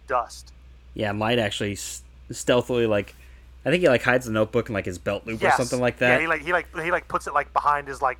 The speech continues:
Speaker 1: pants and, like, tucks his shirt over it.
Speaker 2: Yeah, and this is where Light, he, like, claims to avenge Watchery and L. He's, he's just putting on a show, basically.
Speaker 1: Oh, yeah, he's fucking hamming it up. He's an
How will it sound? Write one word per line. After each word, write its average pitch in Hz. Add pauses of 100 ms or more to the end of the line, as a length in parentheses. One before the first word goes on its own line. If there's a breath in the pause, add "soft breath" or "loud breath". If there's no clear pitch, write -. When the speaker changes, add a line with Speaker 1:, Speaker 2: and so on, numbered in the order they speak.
(160)
Speaker 1:
pants 120
and, 131
like, 123 (120)
tucks -
his 127
shirt 123
over 113
it. 110 (480)
Speaker 2:
Yeah, 101
and 104
this 113
is 123
where 110
Light, 104
he, 120
like, 104
claims 113
to 107
avenge 110
Watchery 104
and 98
L. 98
He's, 127 (100)
he's 170
just 131
putting 113
on 107
a 98
show, 101
basically. 95
Speaker 1:
Oh, 160
yeah, 135
he's 147
fucking 143
hamming 151
it 139
up. 120
He's 156
an 120